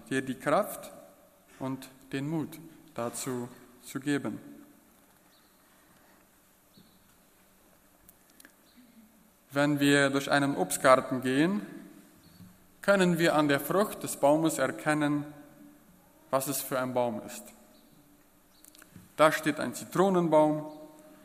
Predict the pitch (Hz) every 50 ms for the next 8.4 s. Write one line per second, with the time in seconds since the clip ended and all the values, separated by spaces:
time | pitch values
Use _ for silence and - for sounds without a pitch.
0 | - - - - 139 135 135 135 - - - 127 117 117 117 113 113 113 123 170
1 | 196 185 185 175 165 160 165 165 156 156 156 - - - - - - - - -
2 | - - - - - - - 147 143 143 185 185 196 202 202 - - - - -
3 | - - - - - - - 160 165 165 170 160 - - 160 151 147 139 139 139
4 | 135 131 131 120 113 110 107 107 110 - - - - - - - - - - -
5 | - _ _ _ _ _ _ _ _ _ _ - - - - - - _ _ -
6 | - 151 160 180 196 190 - 202 175 - - 185 180 - - 175 - - 165 160
7 | - 170 175 180 180 - - - - - - 175 175 - - 185 196 202 196 -
8 | - 120 101 - - - -